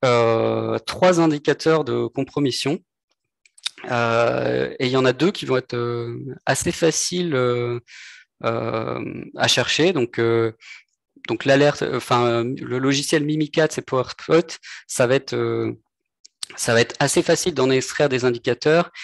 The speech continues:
Et, euh, si on trouve ces indicateurs sur d'autres machines,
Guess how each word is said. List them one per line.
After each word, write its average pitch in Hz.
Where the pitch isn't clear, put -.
Et, 131
euh, 117
si -
on 139
trouve -
ces 139
indicateurs 135
sur 127
d'autres 131
machines, 175